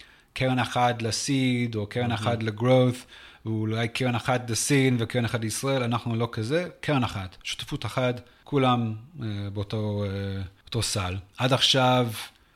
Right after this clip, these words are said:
Speaker 1: הייתי אומר שהשקענו למעלה, בטח ארבע מאות עשרים מיליון דולר בארץ, בעשר שנים.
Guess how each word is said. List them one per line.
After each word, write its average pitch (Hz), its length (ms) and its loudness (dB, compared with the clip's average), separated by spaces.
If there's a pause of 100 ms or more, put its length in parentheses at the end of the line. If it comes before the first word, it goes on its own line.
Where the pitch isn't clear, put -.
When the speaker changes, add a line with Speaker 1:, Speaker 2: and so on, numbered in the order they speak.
Speaker 1:
הייתי 110 460 -2
אומר 117 320 2
שהשקענו 110 1080 0
למעלה, 107 460 0 (800)
בטח 110 300 -12
ארבע 95 320 -4
מאות 127 520 -2 (640)
עשרים 185 720 -2
מיליון 175 320 -2
דולר 190 240 2 (240)
בארץ, 175 540 -2 (120)
בעשר 127 260 -2
שנים. 170 340 -4